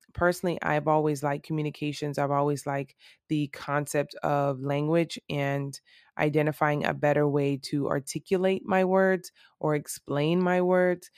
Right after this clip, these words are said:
and swapping out more common words for more,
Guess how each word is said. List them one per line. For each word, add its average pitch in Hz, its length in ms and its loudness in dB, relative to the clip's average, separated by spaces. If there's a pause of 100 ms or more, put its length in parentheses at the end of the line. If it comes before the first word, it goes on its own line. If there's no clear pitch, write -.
(220)
and 147 520 -4 (140)
swapping 160 520 -6
out 160 280 0 (260)
more 156 240 0
common 151 540 -2
words 156 320 0
for 143 220 -4
more, 143 560 -2